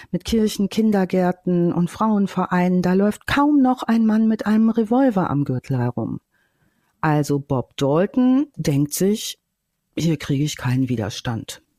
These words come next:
Da wird nix passieren, ne? Hier ist gar niemand bewaffnet. Ich kann da rein in die Banken und gehe wieder raus aus die Banken und schön ist.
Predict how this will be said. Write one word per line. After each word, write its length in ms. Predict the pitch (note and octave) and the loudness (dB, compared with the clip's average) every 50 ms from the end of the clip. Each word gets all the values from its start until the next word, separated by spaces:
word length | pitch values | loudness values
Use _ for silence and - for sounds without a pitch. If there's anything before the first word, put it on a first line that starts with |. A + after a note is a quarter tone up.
| _ _ _ _ _ | _ _ _ _ _
Da 240 | - C3+ C3+ B2+ C3+ | -4 -4 -2 -2 -2
wird 180 | D3 C#3+ - - | -4 -4 -2 -2
nix 280 | D3 C#3+ D3 - - | -2 -2 -4 -6 -6
passieren, 500 | - F3 D#3+ - - A3+ G3 A#2+ A2+ A2 - _ _ | -4 -4 -4 -2 -2 -2 -2 -2 -2 -6 -10 _ _
ne? 180 | - E3 F3+ F#3+ | -2 -2 -2 0
Hier 200 | F#3+ G3 F3 D3+ | 0 0 0 0
ist 160 | D#3 - - | -2 -4 -2
gar 100 | D#3+ E3 | -2 0
niemand 320 | E3 E3+ E3+ F3+ F3 F3 D#3+ | 0 2 2 2 0 0 0
bewaffnet. 680 | G#3 G#3 B3 C4+ B3+ - - D3+ C3 - - - - - | 0 0 0 0 0 -2 -2 -2 -2 -4 -8 -14 -10 -10
Ich 160 | D#3 - - | -10 -8 -4
kann 180 | F#3 F3+ F#3+ | -4 -2 -2
da 300 | F3+ F3+ F3 E3 E3 D#3 | 0 0 0 0 -2 -2
rein 260 | D3+ - F3+ F#3 G3+ G3+ | -2 -2 0 0 0 0
in 140 | F#3 G#3 | 0 0
die 80 | G3+ G#3 | 0 0
Banken 500 | G3+ G#3 G#3 G#3 G#3 - - A3+ A#3 A3+ | 0 0 0 0 -2 -2 0 0 0 0
und 220 | - A3 G3+ F#3+ | 0 0 0 0
gehe 140 | - G3 F3+ | 0 0 0
wieder 160 | F3+ F3 F3+ | 0 0 0
raus 280 | E3+ - E3+ F3 F3+ - | 0 0 0 -2 0 -2
aus 140 | F#3 F#3 - | -4 -4 -4
die 80 | G3 | -6
Banken 340 | F#3 - F3+ F3+ F3+ - F#3 | -4 -2 -2 -2 -2 0 0
und 160 | F#3+ F#3 F3+ | 0 0 0
schön 240 | - - F3+ F3 E3+ | 0 0 0 0 0
ist. 400 | - C3+ B2 - - - - - | 0 -2 -4 -4 -6 -8 -10 -14